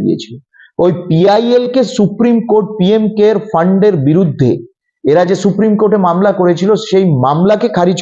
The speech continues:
করে দিয়েছে সুপ্রিম কোর্ট। এবং সেই জন্য বলছি যে একটা, এমন একটা পর্ব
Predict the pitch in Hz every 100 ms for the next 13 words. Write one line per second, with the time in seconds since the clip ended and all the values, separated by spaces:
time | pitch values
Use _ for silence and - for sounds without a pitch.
0 | 180 165 143 139 170 226 143 107 117 107
1 | - - - _ _ _ _ - - 233
2 | 247 - 254 247 277 285 202 196 190 240
3 | - - _ _ _ _ _ - 127 165
4 | 143 120 98 - - _ _ _ _ _
5 | _ _ _ _ _ 175 175 196 - 190
6 | 233 226 226 214 185 185 - - _ _
7 | _ _ _ _ _ _ _ _ - 202
8 | 247